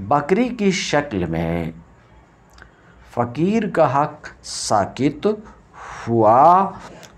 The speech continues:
और ये हक़ मुतअद्दी हुआ किसकी तरफ? कीमत की तरफ। ये हक़, फ़कीर का हक़ कीमत की तरफ मुतअद्दी हुआ बिन नस,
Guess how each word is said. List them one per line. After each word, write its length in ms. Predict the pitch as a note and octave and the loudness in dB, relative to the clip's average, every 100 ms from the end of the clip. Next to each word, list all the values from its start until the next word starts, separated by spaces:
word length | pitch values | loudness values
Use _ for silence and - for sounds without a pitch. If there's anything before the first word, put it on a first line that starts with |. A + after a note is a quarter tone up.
| - - | -14 2
और 600 | C#3+ F#3+ A3 B3 B3+ - - - - _ - - - - - A2+ | 4 6 6 6 4 -4 -20 -20 -20 _ -20 -20 -20 -20 -16 -14
ये 460 | A2+ B2+ F3 C4+ C4+ | -8 0 4 6 4
हक़ 400 | - F2+ - - C#3+ E3 - - - | 2 -2 -2 -2 0 0 -4 -18 -6
मुतअद्दी 760 | A2+ B2 - - G3+ F#3+ C#4+ A#3+ | 0 2 2 4 2 2 4 4
हुआ 460 | A#2 F#2 E2 B2+ D3+ - - - | 2 2 4 4 2 -2 -20 -6
किसकी 300 | B2+ - E3+ | -6 -2 0
तरफ? 320 | F3+ G#3 A#3 A#3+ - _ _ _ | 2 2 0 -6 -20 _ _ _
कीमत 500 | F#3+ A3+ A#3 C4+ C#4 | -2 4 6 6 2
की 180 | - B2+ | -2 -2
तरफ। 400 | G2+ G#2+ B2 - - - | 2 2 2 -2 -20 -12
ये 240 | A2+ A2 G2 | -4 0 0
हक़, 380 | G2 A#2+ - F#3 F#3 - - | 0 0 0 -2 -2 -8 -6
फ़कीर 440 | A2+ A2 D#3+ E3+ C#3+ | -6 -2 2 2 2
का 120 | B2+ | 0
हक़ 200 | A2 E3 E3+ - | 2 -2 -4 -8
कीमत 380 | D#3+ G3+ A3+ A3+ - | -2 2 2 0 -4
की 60 | |
तरफ 240 | A#2 F#2+ E2+ | -2 0 -2
मुतअद्दी 520 | F2 - A2+ C#3+ F#3 | -2 2 2 0 -4
हुआ 220 | F3+ F#3 E3+ | -4 0 0
बिन 260 | B2+ B2+ G#2+ F#2 | 2 2 2 2
नस, 280 | A2+ D3 | 2 2